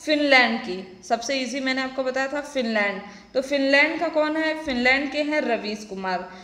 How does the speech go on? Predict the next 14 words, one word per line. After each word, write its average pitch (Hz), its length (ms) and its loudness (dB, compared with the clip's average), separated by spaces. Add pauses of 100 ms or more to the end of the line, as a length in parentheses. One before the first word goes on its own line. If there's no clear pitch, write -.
(200)
तो 294 140 0
सी 302 420 -4
में 349 320 -4
डी, 277 440 -6
तीसरे 277 420 -2
स्थान 269 320 -4
पे 285 140 -2
D 277 200 -2
दो 214 220 0
जगह 202 240 -2
दिखा 202 280 -4
है, 196 380 0
दूसरे 226 380 -4
और 302 300 4